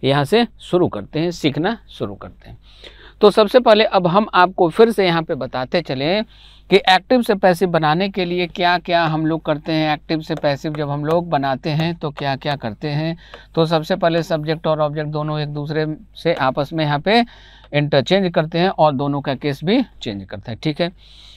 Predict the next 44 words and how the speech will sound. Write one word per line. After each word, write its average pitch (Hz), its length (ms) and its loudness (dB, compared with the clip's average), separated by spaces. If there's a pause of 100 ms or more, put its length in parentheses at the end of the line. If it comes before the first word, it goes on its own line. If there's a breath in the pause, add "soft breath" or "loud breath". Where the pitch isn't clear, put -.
(140 soft breath)
चलिए, 135 200 2
ये 156 60 6
पहला 170 280 8
कंडीशन 185 420 2
हो 185 60 0
गया। 185 220 2 (320 loud breath)
अब 185 120 8
इसके 190 180 0
बाद 196 140 6
दूसरा 165 300 6
कंडीशन 196 440 2
हमारा 190 260 0
क्या 190 180 -2
है? 190 60 0
तो 185 140 -6
दूसरा 175 320 2
कंडीशन 156 480 -2
है 190 240 0 (360 soft breath)
कि 202 80 2
इसमें 208 680 0 (680)
पैसिव 185 440 6
में, 107 240 -10 (340)
कहाँ 165 180 2
पे? 269 240 4
पैसिव - 600 -4
में। - 200 -14 (580 soft breath)
आप 190 280 6
इसको 170 220 -4
यहाँ 165 160 -2
पे 160 120 -4
नोट 135 340 -2
करते 160 260 -6
चलें, 165 340 -4 (340 soft breath)
इसको 156 380 -2
याद 131 320 2
करते 160 300 0
चलें, 170 380 0
ज़्यादा 127 300 -2
बेहतर 131 340 -2
है 165 60 -2
कि 165 120 -4
आप 135 200 0
इसको 127 220 -6
लिखते 143 380 -2